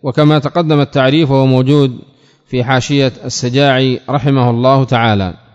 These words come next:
قال: "والصلاة والسلام على من مدت عليه الفصاحة رواقها"، ويصلح أيضًا بضم،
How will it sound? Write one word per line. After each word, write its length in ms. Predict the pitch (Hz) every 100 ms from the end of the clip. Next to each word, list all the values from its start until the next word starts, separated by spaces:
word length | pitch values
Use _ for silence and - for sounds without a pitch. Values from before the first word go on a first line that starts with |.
| _ _ _ _ _ _ _ -
قال: 180 | 170 185
"والصلاة 540 | 190 - 175 196 190
والسلام 580 | 185 175 - 175 180 175
على 340 | 156 170 175 165
من 200 | 160 160
مدت 360 | 170 160 160
عليه 380 | 147 156 175 160
الفصاحة 600 | 151 147 - 165 151 156 160
رواقها"، 800 | 151 147 143 135 160 147 110 - - _ _ _ _ _ _ -
ويصلح 440 | 131 156 160 143
أيضًا 500 | 139 147 143 156 175 -
بضم، 360 | 139 143 156